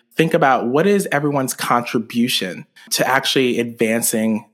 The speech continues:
health equity in their own way. And every organization has an opportunity, has the privilege to advance that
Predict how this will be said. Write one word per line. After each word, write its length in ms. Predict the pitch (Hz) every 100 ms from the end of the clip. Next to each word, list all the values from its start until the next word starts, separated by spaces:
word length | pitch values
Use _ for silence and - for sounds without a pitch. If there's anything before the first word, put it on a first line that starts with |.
| -
health 260 | - 110 -
equity 480 | 117 - 120 107 110
in 240 | 123 117
their 180 | 110 101
own 220 | 107 107
way. 240 | 101 92
And 180 | 95 110 123
every 280 | 143 165 151
organization 720 | 131 123 120 113 117 - 117
has 320 | - 120 120
an 80 | 110
opportunity, 440 | 110 - - 110
has 300 | 107 117 117
the 60 | 117
privilege 520 | - 107 110 101 -
to 100 | 110
advance 380 | 101 104 104 -
that 320 | 107 101 -